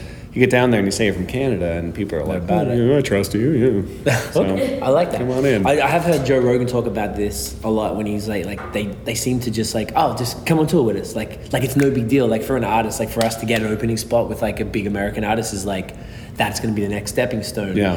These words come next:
Speaker 2: But it's not that simple. Like, it just doesn't work like that 'cause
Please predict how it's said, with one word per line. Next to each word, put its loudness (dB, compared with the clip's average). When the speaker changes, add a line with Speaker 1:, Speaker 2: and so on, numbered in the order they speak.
Speaker 2:
But 0
it's -2
not 2
that -6
simple. 0
Like, -12
it -16
just -6
doesn't 0
work 0
like -6
that -8
'cause -2